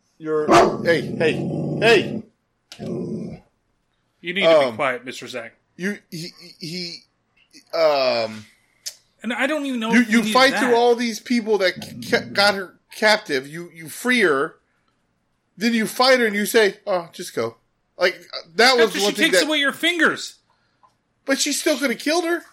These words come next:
Speaker 2: Yeah. But, uh, the, the thing is, is that she could have, she, she didn't have to fight her again.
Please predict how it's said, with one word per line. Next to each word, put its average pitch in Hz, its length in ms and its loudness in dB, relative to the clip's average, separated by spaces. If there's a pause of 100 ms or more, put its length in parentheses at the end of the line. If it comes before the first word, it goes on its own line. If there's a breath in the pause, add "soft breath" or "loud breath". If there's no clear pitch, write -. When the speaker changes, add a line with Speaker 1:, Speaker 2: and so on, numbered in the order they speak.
(220)
Speaker 2:
Yeah. 349 300 -2 (840)
But, 240 160 -10 (180)
uh, 240 60 0
the, 247 180 -6
the 220 140 -4
thing 349 280 -4
is, 294 240 -2
is 262 140 -8
that 233 260 -4 (280 loud breath)
she 262 220 -4
could 339 260 -2
have, 302 260 -6
she, 240 380 -6
she - 280 -6
didn't 320 280 0
have 233 420 0
to 226 120 -10
fight 202 380 0
her 214 220 -2
again. 151 480 -4